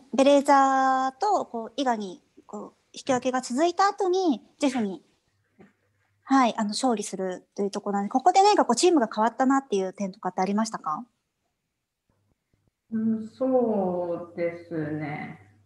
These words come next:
Speaker 2: まあ、やっぱり勝利することで、まあ、チームの雰囲気だったり、まあ、その試合の入り方っていうのも変わってくると思うので、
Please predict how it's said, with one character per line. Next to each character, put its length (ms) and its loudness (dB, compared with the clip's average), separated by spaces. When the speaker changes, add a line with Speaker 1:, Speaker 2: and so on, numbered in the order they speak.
Speaker 2:
ま 100 -6
あ、 20 0
や 120 -4
っ 40 -12
ぱ 120 -2
り 260 -2
勝 140 0
利 160 -2
す 60 -6
る 280 -4
こ 100 -6
と 200 -4
で、 380 -6
ま 140 -8
あ、 20 -14
チ 100 -8
ー 60 -2
ム 80 -4
の 160 -6
雰 200 -6
囲 40 -12
気 60 -8
だ 100 -4
っ 120 -8
た 100 -6
り、 200 -8
ま 180 -10
あ、 40 -16
そ 60 -10
の 180 -6
試 160 -6
合 200 -4
の 200 -4
入 200 -4
り 60 -6
方 220 0
っ 120 -6
て 60 -4
い 60 -2
う 40 -4
の 40 -2
も 100 -4
変 80 -8
わ 120 -2
っ 80 -8
て 80 -10
く 120 -10
る 100 -6
と 100 -14
思 160 -6
う 20 -10
の 220 -12
で、 260 -10